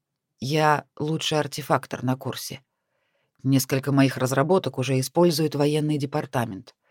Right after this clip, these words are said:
но я выполняю и частные заказы. Так случилось,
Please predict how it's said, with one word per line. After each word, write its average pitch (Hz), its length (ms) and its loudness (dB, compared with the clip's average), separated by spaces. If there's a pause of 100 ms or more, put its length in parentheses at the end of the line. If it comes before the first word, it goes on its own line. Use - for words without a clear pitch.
(420)
но 175 100 2
я 196 160 6
выполняю 190 680 2
и 220 120 2
частные 113 480 -2
заказы. 107 500 -8 (600)
Так 147 200 0
случилось, 160 680 -2